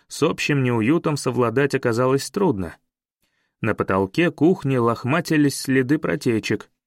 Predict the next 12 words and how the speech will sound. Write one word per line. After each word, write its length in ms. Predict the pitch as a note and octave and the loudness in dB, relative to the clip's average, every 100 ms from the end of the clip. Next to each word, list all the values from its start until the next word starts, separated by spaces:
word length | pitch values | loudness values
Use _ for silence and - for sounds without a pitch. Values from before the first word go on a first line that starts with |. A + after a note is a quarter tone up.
| _ | _
в 140 | B2 | -2
обеих 340 | C3 F3 E3 - | 0 2 0 0
комнатах 520 | G3+ F3 D#3 D3 - | -2 0 0 -2 -2
отсутствовали 800 | C3+ - D#3+ C#3+ - D3 C#3+ C#3+ | -4 0 -2 -2 -2 0 4 2
занавески. 760 | C#3 D3 D3+ G#2 F2 - F#2 - _ _ _ _ _ _ _ _ | 2 0 0 0 -2 -4 -8 -8 _ _ _ _ _ _ _ _
Немытые 480 | - G3+ G#3+ F#3+ D#3 | -2 2 2 2 4
годами 400 | C#3+ D3 E3 C3 | 4 4 2 0
стёкла 520 | - - F#3+ F#3+ F#3 | -2 0 0 2 2
выходили 540 | D#3+ D3 B2+ F#3 G3 F3 | 2 2 2 4 4 2
в 80 | |
скучный 640 | - - A3+ F#3 - E3 C3+ | -2 -6 -4 -2 -2 -2 0
двор-колодец. 880 | A2+ C3+ C3+ B2 G2 E2+ E2+ - | 2 0 0 0 0 -2 -4 -8